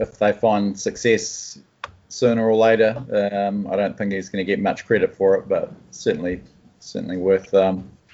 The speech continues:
you know, thinking about down the track. And, and just a great guy, Stephen Kearney. I, you know, I, I was gutted that he didn't get success here because, you know, there's a few people in the game that deserve it more as far as what they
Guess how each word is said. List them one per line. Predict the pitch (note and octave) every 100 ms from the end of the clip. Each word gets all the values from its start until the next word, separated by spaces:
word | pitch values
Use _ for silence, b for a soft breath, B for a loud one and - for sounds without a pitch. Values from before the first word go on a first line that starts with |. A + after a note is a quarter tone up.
| B B B B -
you | G#2
know, | F#2
thinking | F#2 G2+ F#2+
about | F#2+ F#2+ F#2
down | G#2 F#2+
the | F2+
track. | - G2+ F2+ G#2+
And, | F#2+ F2
and | G#2+ G2 F2+ -
just | A#2 -
a |
great | E2+ F2+ F2 -
guy, | F2+ F#2 F2 _
Stephen | - - G#2 F2+ F2
Kearney. | G#2+ G2 F#2+
I, | F2+ F#2 - -
you | - F#2+
know, | F#2 F#2 F2 E2
I, | F2+
I | - - - - B B B B G2
was | F#2+
gutted | A#2 G#2 F#2+
that | F#2+ - - _ -
he | A#2+
didn't | A2 A2 G#2
get | G#2+
success | - G#2+ - A2+ -
here | A#2+ A2+
because, | G2 F#2+ G2+ F#2 F2+ G2
you | F2 - F#2+
know, | F2+
there's | F#2
a | -
few | G#2 G2 F#2 _ _ -
people | F#2 E2+ E2+ -
in | F#2
the | F2
game | E2+ F2+ F2
that | D#2+
deserve | F2 F2+ F#2 E2+
it |
more | F2 F#2 F2+ F#2 - -
as | F2 -
far | F#2+ F2
as | E2+ F#2
what | D#2+
they | E2+